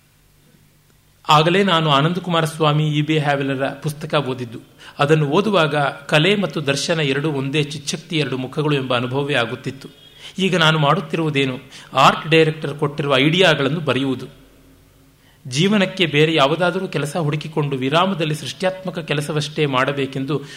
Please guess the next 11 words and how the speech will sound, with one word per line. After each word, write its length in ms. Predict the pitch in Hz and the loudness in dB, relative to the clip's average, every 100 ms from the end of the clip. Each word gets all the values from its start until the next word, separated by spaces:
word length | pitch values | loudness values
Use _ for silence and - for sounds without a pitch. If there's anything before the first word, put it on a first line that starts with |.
| - | -4
ಒಂದು 200 | 156 196 | 0 0
ವರ್ಷ 220 | 175 - 160 | 0 -2 -6
ಪ್ರಯತ್ನ 400 | - 139 139 151 | -4 -4 -4 -6
ಪಟ್ಟೆ. 300 | 143 - - - - - | -6 -8 -14 -16 -20 -6
ಬೇರೆ 220 | 151 160 151 | 2 2 4
ಯಾವ 280 | 143 185 | 4 4
ಕೆಲಸಕ್ಕೂ 520 | 214 185 175 190 208 180 | 0 -6 -6 -8 -2 0
ಅನರ್ಹನೆಂದು 600 | 143 180 185 170 151 175 | 2 -2 -2 -4 -4 -4
ಮುಂಬೈ 340 | 139 139 165 | -4 0 0
ನನ್ನನ್ನು 420 | 151 131 127 147 | 0 -2 -4 -4
ನಿರ್ಧರಿಸಿದೆ 800 | 139 120 113 151 - 143 131 - | -2 -2 -2 -4 -2 -4 -4 -6